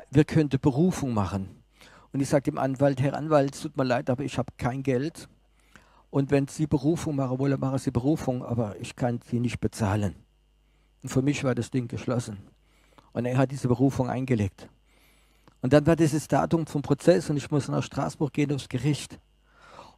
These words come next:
Und alle haben gesagt: "Weißt du, wenn du anderthalb Millionen schuldig bist im Finanzamt, da hast du keine Chance.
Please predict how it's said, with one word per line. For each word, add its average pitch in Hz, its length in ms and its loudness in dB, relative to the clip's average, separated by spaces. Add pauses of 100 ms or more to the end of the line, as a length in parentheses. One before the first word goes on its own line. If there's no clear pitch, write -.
(120)
Und 143 380 2
alle 139 200 6
haben 151 180 4
gesagt: 147 280 2
"Weißt 131 220 -4
du, 165 200 4 (380)
wenn 139 140 0
du 135 280 0 (140)
anderthalb 139 420 -2
Millionen 135 320 2
schuldig 135 420 -4
bist 131 200 -2
im 123 80 -6
Finanzamt, 117 680 -4 (460)
da 139 100 -8
hast 135 140 -6
du 127 60 -2
keine 117 300 -2
Chance. 110 500 -6